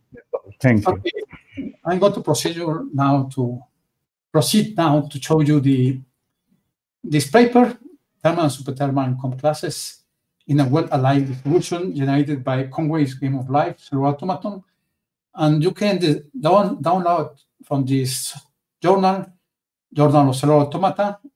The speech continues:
Speaker 2: corresponding to this year. And these are my, this is my P G students from mathematic,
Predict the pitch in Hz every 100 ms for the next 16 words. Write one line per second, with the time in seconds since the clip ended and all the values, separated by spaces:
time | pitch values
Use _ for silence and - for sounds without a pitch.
0 | _ _ _ _ _ _ _ _ _ _
1 | _ - 139 131 156 143 139 127 143 -
2 | - 170 240 233 - _ _ _ _ _
3 | _ - 135 147 147 147 139 127 120 -
4 | _ _ _ _ _ _ _ _ _ _
5 | - 131 151 151 143 131 135 - _ _
6 | _ 165 127 151 139 - 214 226 214 -
7 | - - 127 123 120 123 147 156 151 -
8 | -